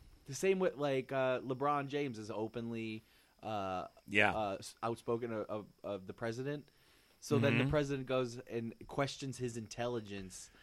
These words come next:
Speaker 2: <laughs>
Speaker 1: on, online. Like, that is just
Speaker 2: Uh-huh.
Speaker 1: racism. <laughs>
Speaker 2: Yep.
Speaker 1: Yeah.
Speaker 2: Yep.
Speaker 1: Uh, yeah. Um, Donald, uh, Donald Trump is putting kids in cages.
Speaker 2: Yeah.
Speaker 1: And, uh, LeBron James just opened up, uh, a high school to give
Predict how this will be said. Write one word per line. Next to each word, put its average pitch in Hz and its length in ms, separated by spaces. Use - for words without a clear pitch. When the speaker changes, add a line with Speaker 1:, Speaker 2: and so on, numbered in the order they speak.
Speaker 2:
<laughs> - 240
Speaker 1:
on, 123 340
online. 120 800
Like, 120 240
that 160 160
is 185 180
just 196 360
Speaker 2:
Uh-huh. 90 480
Speaker 1:
racism. 131 600
<laughs> - 40
Speaker 2:
Yep. 120 280
Speaker 1:
Yeah. 175 340
Speaker 2:
Yep. 107 360
Speaker 1:
Uh, 143 540
yeah. 101 300
Um, 104 400
Donald, 123 260
uh, 113 100
Donald 117 260
Trump 117 220
is 104 100
putting 120 300
kids 117 220
in 113 100
cages. 127 680
Speaker 2:
Yeah. 160 240
Speaker 1:
And, 110 380
uh, 110 280
LeBron 117 360
James 113 300
just 107 200
opened 110 360
up, 113 260
uh, 104 320
a 101 60
high 123 200
school 101 340
to 101 100
give 98 300